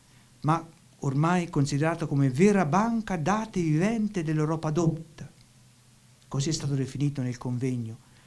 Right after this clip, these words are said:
del duemilaquindici an cu-, al quale ho anche io partecipato, e usci-, sono usciti gli atti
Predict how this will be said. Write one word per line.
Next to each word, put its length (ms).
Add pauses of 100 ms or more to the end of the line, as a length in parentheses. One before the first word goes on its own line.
(180)
del 180
duemilaquindici 840
an 120
cu-, 240
al 220
quale 240
ho 80
anche 220
io 160
partecipato, 840
e 80
usci-, 240
sono 220
usciti 340
gli 100
atti 400